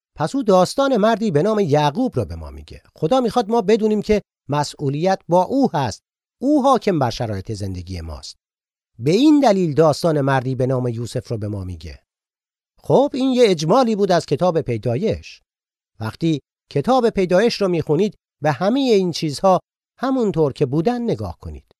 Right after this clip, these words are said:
هر بار شما میبینید کتاب پیدایش چیزها رو همونطور که بودن شرح می‌ده، از خودتون بپرسید: "خدا راجع به الان به من چی میگه همونطور که هست؟ چیه که خدا می‌خواد همونطور که هست من بدونم،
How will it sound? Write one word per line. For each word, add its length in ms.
هر 220
بار 160
شما 260
میبینید 460
کتاب 420
پیدایش 520
چیزها 440
رو 100
همونطور 520
که 120
بودن 300
شرح 340
می‌ده، 320
از 160
خودتون 340
بپرسید: 580
"خدا 260
راجع 280
به 220
الان 440
به 80
من 200
چی 260
میگه 260
همونطور 460
که 140
هست؟ 360
چیه 280
که 120
خدا 300
می‌خواد 280
همونطور 500
که 120
هست 280
من 180
بدونم، 440